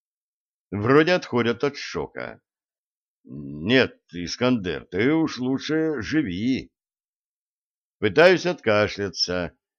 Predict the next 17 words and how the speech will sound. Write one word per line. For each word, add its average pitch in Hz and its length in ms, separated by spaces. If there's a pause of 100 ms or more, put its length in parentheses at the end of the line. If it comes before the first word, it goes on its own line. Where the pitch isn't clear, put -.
(440)
Ахмед, 135 460
сорвавшись 123 680
с - 200
места, 120 600 (240)
наливает 139 460
из 135 100
пакета 127 420
стакан 107 360
яблочного 82 600
сока, 113 440
подает. 107 540 (760)
У 104 100
него 117 280
подрагивают 127 640
пальцы. 76 540 (600)
Жадно 113 680
выпиваю. 95 760